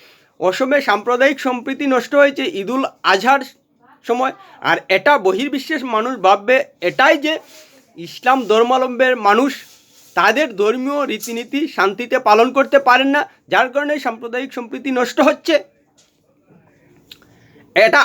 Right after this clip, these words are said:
আমরা ভাবছি যে আমরা যেহেতু প্রকাশ্যে দেখতে পাচ্ছি যে কারা এসব সাম্প্রদায়িক সম্প্রীতি নষ্ট করছে,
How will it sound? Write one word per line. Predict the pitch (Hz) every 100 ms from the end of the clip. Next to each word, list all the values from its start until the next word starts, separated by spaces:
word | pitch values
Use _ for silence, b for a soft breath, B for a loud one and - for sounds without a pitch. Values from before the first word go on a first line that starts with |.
| 208
আমরা | 240 330 320
ভাবছি | 320 - 330 339 220
যে | 214 240 - _ 156
আমরা | 196 294 247
যেহেতু | 226 269 320 311 349 _ _ _ _ _ _ - - -
প্রকাশ্যে | 196 294 294 247 180
দেখতে | 208 - 339
পাচ্ছি | 359 349 330 254
যে | 202 202 185
কারা | 190 233 226 - 196
এসব | 226 214 -
সাম্প্রদায়িক | 214 202 226 226 262
সম্প্রীতি | 247 233 247 247
নষ্ট | 202 - 214
করছে, | 208